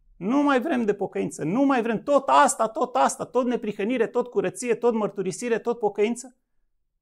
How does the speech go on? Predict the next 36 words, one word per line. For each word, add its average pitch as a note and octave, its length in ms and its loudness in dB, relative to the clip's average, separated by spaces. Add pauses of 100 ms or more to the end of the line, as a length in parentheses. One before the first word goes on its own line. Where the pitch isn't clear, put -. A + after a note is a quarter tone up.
(120)
Altceva. - 640 2 (680)
Cum - 200 2
să A#3+ 160 -4
fii B3+ 160 -6
un B3 100 0
om B3+ 140 0
de A#3 80 0
succes? - 400 -8
Cum B3 220 -2
să A3+ 160 -6
faci - 320 -4
primul G3+ 340 -4
milion F#3+ 360 -2
de F#3 80 -2
euro? C3+ 300 -4 (360)
Și - 160 -8
pe - 120 -8
urmă F3 240 -2
pe F3 100 -6
al E3 120 2
doilea F3+ 280 6
și - 100 -12
pe - 80 -16
urmă D3 200 -6
pe C#3 80 -10
al C#3+ 120 -4
zecelea. D#3 500 -6 (180)
Oamenii F3+ 340 2
vor E3+ 160 -4
fi F#3+ 160 -12
iubitori D#3+ 460 -6
de E3+ 60 -10
bani, D3 280 -8
iubitori C#3+ 400 -6
de C#3+ 80 -4
sine. C#3 360 -12